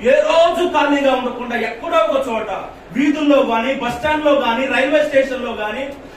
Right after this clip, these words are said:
దారి పొడవునా వెళ్తున్న వారు మాకు సంబంధించిన వాళ్ళు కాదు,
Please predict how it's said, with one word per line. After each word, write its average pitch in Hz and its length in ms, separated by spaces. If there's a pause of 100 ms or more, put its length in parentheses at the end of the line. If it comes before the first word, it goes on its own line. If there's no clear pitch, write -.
(140)
దారి 294 360
పొడవునా 302 360
వెళ్తున్న 285 340
వారు 262 280
మాకు 269 400
సంబంధించిన 311 540
వాళ్ళు 277 260
కాదు, 226 500